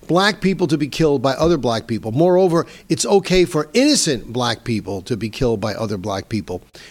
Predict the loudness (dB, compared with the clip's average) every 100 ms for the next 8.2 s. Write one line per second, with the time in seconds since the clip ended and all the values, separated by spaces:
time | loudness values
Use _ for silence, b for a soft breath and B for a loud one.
0 | B 0 0 -2 0 4 6 4 2 -2
1 | -4 B B B 0 2 2 4 2 2
2 | 0 0 0 0 4 4 6 4 2 -2
3 | 0 0 -2 -4 -4 -6 B B B 2
4 | 4 4 6 4 4 2 2 4 4 4
5 | 0 2 2 4 2 0 -4 -12 -20 -20
6 | _ -4 -4 -6 -12 2 2 4 4 4
7 | 4 4 4 2 4 4 4 2 2 2
8 | 2